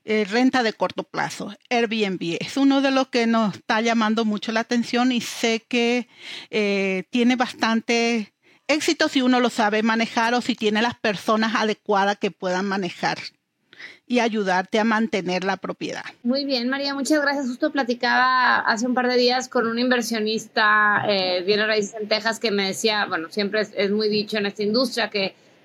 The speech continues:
Speaker 2: el negocio se hace en la compra, cuando tú compras el bien inmueble, y que si vas empezando, y más vale, como dices tú, eh, lo que, haciendo alusión a lo que decías hace rato, que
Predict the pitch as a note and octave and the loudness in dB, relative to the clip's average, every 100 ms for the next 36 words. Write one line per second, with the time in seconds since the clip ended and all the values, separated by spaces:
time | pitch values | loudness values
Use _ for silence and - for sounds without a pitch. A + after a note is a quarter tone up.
0 | - A3 A3+ A3 A#3+ A#3+ C4+ B3+ B3 A3+ | 0 2 2 2 2 2 2 2 0 0
1 | B3 A#3+ A3 G#3 D4 D#4 B3+ G#3 G3+ F3+ | 0 2 2 2 4 4 4 2 0 -2
2 | F3 G#3 B3 B3+ B3+ B3 A3 F#3+ - - | -4 -2 2 2 2 2 0 0 -10 -20
3 | _ _ - G#3 A3 B3 D4 C4+ - C4 | _ _ 0 2 4 4 4 2 2 2
4 | A#3+ B3+ A3 A#3+ A#3 A#3+ B3 D#4+ D4+ D4 | 4 2 4 2 4 2 2 2 2 2
5 | C#4+ D4 D4 D#4 D#4 A#3 A#3+ B3 C4+ C#4 | 2 2 2 4 4 4 4 4 2 2
6 | C4 B3 B3 C4 D#4 C#4+ C4+ - A3+ A3 | 2 2 0 0 0 0 -2 0 2 2
7 | A3+ G3+ G#3 - G#3 A#3 B3+ B3+ B3+ B3 | 2 2 2 0 0 2 2 4 4 2
8 | A#3+ A#3+ G#3 A3+ A3+ A#3+ A#3 A3+ A#3+ A3+ | 2 0 0 0 0 0 0 2 0 -2
9 | - - - - - A#3+ A#3+ A#3 - | -6 -20 -20 -20 -2 0 2 2 0